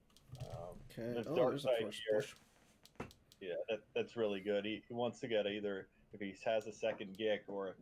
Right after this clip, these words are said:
Speaker 1: a character, um, in case Lightside has a,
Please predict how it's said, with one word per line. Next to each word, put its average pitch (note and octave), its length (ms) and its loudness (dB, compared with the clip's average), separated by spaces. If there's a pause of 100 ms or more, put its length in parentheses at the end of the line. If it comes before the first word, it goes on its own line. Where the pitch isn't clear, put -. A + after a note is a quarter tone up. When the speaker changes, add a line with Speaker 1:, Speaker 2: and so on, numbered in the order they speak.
(300)
Speaker 1:
a A#2 40 -6
character, G#2 760 0 (180)
um, F2+ 360 -8 (1500)
in A2 80 -8
case A2 280 -2
Lightside G#2 500 2
has F#2+ 160 -2
a, F2+ 100 -6